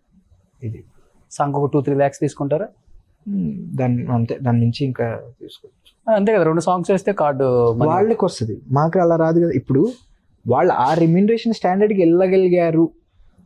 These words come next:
Speaker 1: అని అంటే దాని ముందర వాళ్ళు ఎంత struggle చేసుకుని ఆ, ఆ remuneration వరకు వెళ్ళి ఉంటారు. ఇంకోటి బేసిక్‌గా కొన్ని issues కూడా ఉన్నాయండి. కొన్ని మా, ఎలా అంటే కొంతమంది కొరియోగ్రాఫర్లు chance కోసం పాపం, అంటే ఎక్కువ మంది కొరియోగ్రాఫర్లు అయిపోవడం వల్ల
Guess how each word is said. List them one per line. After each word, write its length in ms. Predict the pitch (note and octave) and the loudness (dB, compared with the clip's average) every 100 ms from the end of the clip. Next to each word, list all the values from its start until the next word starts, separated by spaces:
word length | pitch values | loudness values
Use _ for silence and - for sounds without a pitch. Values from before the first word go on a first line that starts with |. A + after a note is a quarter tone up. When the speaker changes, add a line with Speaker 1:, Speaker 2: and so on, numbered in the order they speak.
| _ _ _ _ - | _ _ _ _ -2
Speaker 1:
అని 100 | C#3 | 0
అంటే 160 | D3 A3 | 0 0
దాని 200 | F#3+ F3+ | 2 2
ముందర 300 | F3 A3+ A3+ | 2 4 4
వాళ్ళు 200 | F#3+ E3+ | 4 0
ఎంత 100 | E3+ | -2
struggle 320 | - F3+ F#3+ | 0 0 2
చేసుకుని 320 | F#3 F3+ F#3 | 0 -2 -2
ఆ, 60 | E3 | 0
ఆ 380 | D#3 - C#3+ E3 | 0 0 0 2
remuneration 580 | F#3 F#3+ F#3+ F#3 F3 D#3+ | 2 2 2 0 0 0
వరకు 140 | D3+ | 2
వెళ్ళి 160 | C#3 B2 | 0 -2
ఉంటారు. 260 | A#2+ G#2+ - _ _ _ _ _ _ _ - | -6 -12 -14 _ _ _ _ _ _ _ -4
ఇంకోటి 480 | D3 A3+ A#3 D4 D#3 B2+ | -2 0 0 0 -2 -4
బేసిక్‌గా 400 | C#3 G#3+ A3+ B3 | -2 0 0 -2
కొన్ని 400 | F3 F#3+ G#3+ G#3+ G#3+ | -2 0 2 2 2
issues 580 | G3+ F#3+ D3+ - A#3+ A#3+ | 2 2 0 -2 -2 0
కూడా 140 | A3+ | 0
ఉన్నాయండి. 280 | F#3+ F#3+ D3+ | 0 -2 -2
కొన్ని 360 | C#3+ D3+ D3+ | -2 -2 -4
మా, 260 | C#3 C3+ C3+ C3 B2 A#2+ A#2 C#3 _ _ _ _ _ _ - - C3+ | -4 -6 -8 -8 -10 -10 -14 -18 _ _ _ _ _ _ -20 -14 -4
ఎలా 140 | D#3+ G3+ | -2 0
అంటే 420 | G#3 A3+ G3 F3 | 2 2 2 0
కొంతమంది 580 | - D#3 D#3 E3 G#3 G3 | -4 -2 0 2 2 2
కొరియోగ్రాఫర్లు 580 | E3+ E3+ F3 F#3+ F#3+ | 0 0 0 0 -2
chance 460 | E3+ - D#3+ F#3+ - | -2 -2 0 0 0
కోసం 260 | F3+ D3+ C3+ | -2 0 -2
పాపం, 280 | B2+ C3+ | -4 -4
అంటే 200 | C3+ E3+ | -2 0
ఎక్కువ 260 | C#3+ - F3 | 0 0 0
మంది 200 | F3 F3+ | 2 0
కొరియోగ్రాఫర్లు 520 | E3 D#3 D#3+ D#3+ D#3+ | 0 0 0 0 0
అయిపోవడం 400 | D3+ D3+ C#3+ C#3 | 0 0 0 2
వల్ల 280 | A#2+ A#2 | 2 0